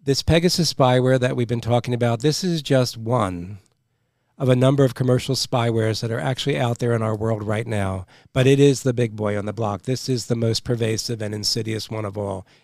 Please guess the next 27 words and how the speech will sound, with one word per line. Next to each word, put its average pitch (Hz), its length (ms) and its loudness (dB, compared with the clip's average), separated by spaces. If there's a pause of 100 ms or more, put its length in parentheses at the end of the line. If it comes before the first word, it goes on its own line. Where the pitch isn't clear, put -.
(100)
This 131 180 -4
is, 123 180 -4
this 139 200 -2
is 113 140 -6
the 120 60 -4
big 104 180 -2
one 98 180 -6
now. 98 260 -8 (560)
Uh, 123 240 2
the 120 120 2
commercial 151 400 4
spyware 147 520 6
industry, 135 440 0
Zach, 127 360 2
is 127 300 -4
estimated 135 720 2
to - 80 -12
be 127 160 4
worth, 131 380 4
as 117 200 0
you 117 120 2
and 120 100 4
I 120 100 4
found 120 260 2
out 123 220 4
in 120 140 -2
our 113 340 2